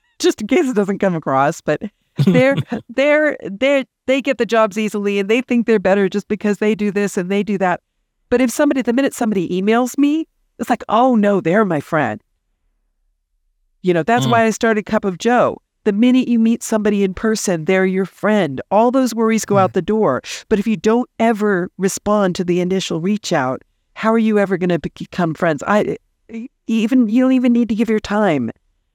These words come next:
Speaker 1: Just be
Speaker 3: Mm.
Speaker 1: open so you can see if you vibe with a person. You know what I mean?
Speaker 2: Right.
Speaker 3: And for, for me, there's, like, there's kind of, like, a, a,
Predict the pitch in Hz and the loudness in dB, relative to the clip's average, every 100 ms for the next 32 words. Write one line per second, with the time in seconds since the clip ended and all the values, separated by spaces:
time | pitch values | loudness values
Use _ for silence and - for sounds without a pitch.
0 | _ - 180 220 - - _ - 175 226 | _ -8 -2 -2 -2 -14 _ -8 0 0
1 | - 214 - 139 131 185 - _ _ _ | 2 0 0 -2 -2 -6 -10 _ _ _
2 | _ - - 208 214 190 - 202 190 175 | _ -10 -4 -2 -2 -4 -2 -2 -2 -2
3 | 151 165 190 175 147 143 - 131 - 110 | 0 0 0 0 -2 -4 -4 -4 -4 -6
4 | 104 98 175 190 196 202 196 131 117 110 | -8 -4 -2 0 0 0 2 2 0 -6
5 | 107 87 _ _ _ _ _ _ _ _ | -10 -14 _ _ _ _ _ _ _ _
6 | _ _ _ _ - 147 151 - 143 - | _ _ _ _ -6 -6 -6 -10 -14 -14
7 | - - 190 190 240 254 160 139 131 110 | -14 -8 -2 -2 -2 -4 -4 -4 -2 -2
8 | 107 - - _ _ _ _ _ 151 - | -4 -12 -20 _ _ _ _ _ -10 -8
9 | 214 247 165 127 110 98 101 90 - _ | -8 -8 -8 -6 -6 -6 -8 -14 -20 _
10 | _ - | _ -14